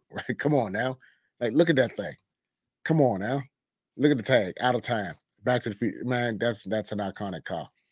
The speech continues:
right? We all had those cars that we, we were like, if you had some disposable income, you would own those cars. But here are my top three, right? My top three cars. Starting off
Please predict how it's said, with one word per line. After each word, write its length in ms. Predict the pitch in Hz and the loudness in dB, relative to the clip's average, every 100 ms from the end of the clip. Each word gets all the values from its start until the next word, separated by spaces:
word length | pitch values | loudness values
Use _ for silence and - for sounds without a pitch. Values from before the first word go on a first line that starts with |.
| _ _ | _ _
right? 220 | 95 107 _ - _ _ _ | -4 -4 _ -20 _ _ _
We 120 | 127 | 10
all 180 | 147 147 | 12 12
had 220 | 131 131 | 8 6
those 160 | 131 120 | 6 2
cars 360 | - 120 117 | 2 2 2
that 140 | 104 95 | -2 -2
we, 180 | 110 113 | -2 -4
we 180 | 107 | -2
were 140 | 120 110 | -2 0
like, 200 | 101 - _ _ _ - _ - - - - - - - | -2 -6 _ _ _ -14 _ -20 -18 -14 -14 -14 -16 -12
if 140 | - 113 | -8 -4
you 100 | 110 | 2
had 180 | 127 | 2
some 160 | - 123 | 2 0
disposable 500 | 110 - 131 117 110 | -2 4 4 6 0
income, 440 | 131 131 139 131 113 _ _ _ _ _ _ | 0 2 2 2 -2 _ _ _ _ _ _
you 160 | - 107 | -8 -4
would 120 | 110 | -2
own 140 | 110 | -2
those 180 | 104 101 | -4 -6
cars. 260 | - 85 82 | -6 -8 -6
But 120 | 104 | 0
here 200 | 156 208 | 12 12
are 40 | 185 | 12
my 160 | 170 | 8
top 340 | 160 147 139 - | 8 8 6 4
three, 160 | 110 | 0
right? 240 | 78 107 104 _ _ _ - | 0 -4 -4 _ _ _ -8
My 160 | 95 85 | -6 -4
top 400 | - 139 - _ _ - | 6 8 6 _ _ -6
three 220 | 120 123 | 0 0
cars. 440 | 120 95 - - _ _ _ _ _ _ | 0 -2 -4 -16 _ _ _ _ _ _
Starting 380 | - 135 120 123 | 2 4 4 4
off 320 | 123 117 | 2 2